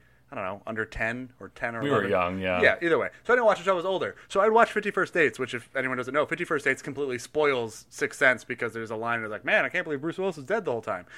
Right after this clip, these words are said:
Speaker 1: So I went into Sixth Sense knowing Bruce Willis was dead and it still was like, "The fuck?" <laughs> Like, holy shit. Like, I mean, it's there. All the hints are there and I can see it, but, like, it was still just like, "Fuck you. You mean you watch this movie and you're like, that would ruin it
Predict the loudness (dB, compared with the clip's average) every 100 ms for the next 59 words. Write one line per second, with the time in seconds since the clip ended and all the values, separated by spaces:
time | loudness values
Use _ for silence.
0 | 2 6 6 4 0 -2 -2 -4 -4 -8
1 | -2 0 4 2 2 -8 2 4 4 2
2 | 2 2 2 4 6 6 4 -4 4 4
3 | 6 8 8 6 _ _ _ _ _ _
4 | _ _ _ _ -14 -12 -10 -10 -10 -16
5 | _ _ -12 -10 -6 -8 -8 -10 -4 4
6 | 4 4 -16 -20 8 10 10 8 6 12
7 | 12 12 6 -4 2 2 4 4 4 2
8 | 4 4 6 4 2 2 4 2 0 -2
9 | -2 0 2 2 0 -2 -12 -6 -6 -6
10 | -8 -6 -6 -8 -4 -4 -4 -4 -4 -4
11 | _ _ _ _ _ _ -10 -8 -6 -4
12 | -4 -6 -10 -4 -2 2 6 6 4 -6
13 | -2 -2 0 -2 -4 -10 -8 -6 0 0
14 | 0 -8 -2 0 0 -2 2 2 2 0